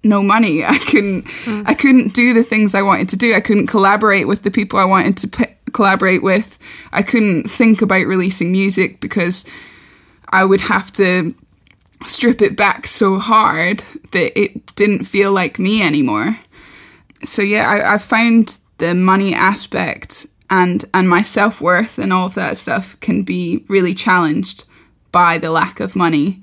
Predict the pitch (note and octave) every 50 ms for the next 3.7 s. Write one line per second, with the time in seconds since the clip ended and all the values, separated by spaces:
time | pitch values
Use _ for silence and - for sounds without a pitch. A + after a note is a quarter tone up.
0 | - - - - - _ _ _ _ - - G#3 G3 - B3 G#3+ G#3 G3+ F#3 F#3+
1 | - A3+ - - - G3+ F#3 F#3+ F#3+ G3 F#3+ A3+ A3 F3+ F#3+ F#3+ F3+ C3+ - -
2 | F#3 F#3+ A3+ A3+ - - D#3 C#3+ D3+ G3+ F#3 - - - - - - - _ _
3 | _ _ - F3 F3 F3 G3 F#3+ F#3+ G#3+ G3+ F#3 -